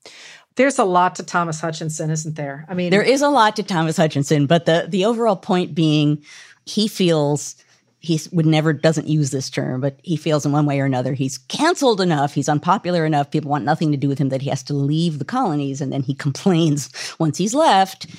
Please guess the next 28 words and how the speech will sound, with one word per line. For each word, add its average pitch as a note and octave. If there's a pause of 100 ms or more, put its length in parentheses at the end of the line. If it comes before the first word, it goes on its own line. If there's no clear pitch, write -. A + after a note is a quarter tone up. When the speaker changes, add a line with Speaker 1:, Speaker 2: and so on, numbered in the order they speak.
(220)
Speaker 2:
that E3
you D3+
can't F#3+ (720)
argue E3+
about C#3+ (100)
or D#3+
say D#3+
anything F3
negative D#3
about C#3
the C#3+
Declaration F#3
or E3 (380)
you'll D#3+
essentially C#3+
be C#3
canceled. C#3+
So F#3
yeah, A3+
it's, - (220)
it's G#3
a F#3
moment G#3
of G#3+
revolution F3
where D#3
you D3
have C#3